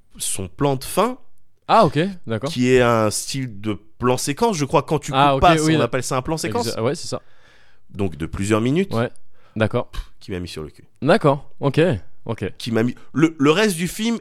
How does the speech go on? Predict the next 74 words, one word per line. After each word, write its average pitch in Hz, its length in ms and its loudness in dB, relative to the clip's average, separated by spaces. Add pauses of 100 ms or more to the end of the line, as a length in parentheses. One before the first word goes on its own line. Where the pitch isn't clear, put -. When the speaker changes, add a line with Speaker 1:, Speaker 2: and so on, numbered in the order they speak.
Speaker 1:
est 131 160 2
Speaker 2:
Euh, 120 80 -16
Speaker 1:
excellent. 226 600 6
Speaker 2:
est 170 100 4
Speaker 1:
Encore - 20 8
Speaker 2:
excellent 180 200 4
Speaker 1:
une 185 40 4
Speaker 2:
aussi, - 140 -2
Speaker 1:
fois, 214 140 8
Speaker 2:
ouais, - 80 6
ouais. 135 60 2
Speaker 1:
il - 20 4
y 135 40 4
a 127 100 6
à 127 60 6
boire 202 400 4
et 135 100 2
à 131 60 4
manger 160 300 -2
dedans, 160 340 -2
Speaker 2:
Ouais. 131 180 -6
Speaker 1:
sans 147 460 4
aucun 247 280 2
problème. 160 340 2
Speaker 2:
Ouais. 139 240 0
Speaker 1:
Les 123 100 0
personnages 170 500 0
y 143 60 -6
tuent. 214 160 -6
C'est - 120 0
un 165 80 0
film 226 160 -4
qui 190 100 -8
est 165 40 -4
centré 190 260 -4
sur 254 260 -8
des 202 100 2
personnages. 196 840 2
Speaker 2:
Ouais, 156 300 4
Speaker 1:
Donc 131 120 0
Speaker 2:
ouais, 220 60 10
ouais. 233 140 2
Speaker 1:
ils 196 100 2
discutent. 226 420 0
C'est - 160 -2
pas 220 180 2
que 240 120 -6
ils 214 140 0
sont 170 160 -4
posés 208 580 0
et 190 60 -4
puis 139 80 0
ils 131 40 -4
Speaker 2:
Character 143 280 2
Speaker 1:
attendent. 139 140 4
Speaker 2:
driven, 120 420 2 (180)
comme 117 160 -4
on 113 80 0
dit 113 120 0
quand 110 200 -2
Speaker 1:
Non, 135 60 0
Speaker 2:
on, - 60 0
on 95 80 -8
Speaker 1:
exactement. 160 260 2
Speaker 2:
veut - 60 2
se 151 40 2
la 123 80 2
péter 127 200 -2
un 113 60 -2
petit 107 120 -6
Speaker 1:
Character 120 260 0
Speaker 2:
peu. - 60 2
Speaker 1:
driven. 120 240 2
Speaker 2:
Ouais. 104 60 -4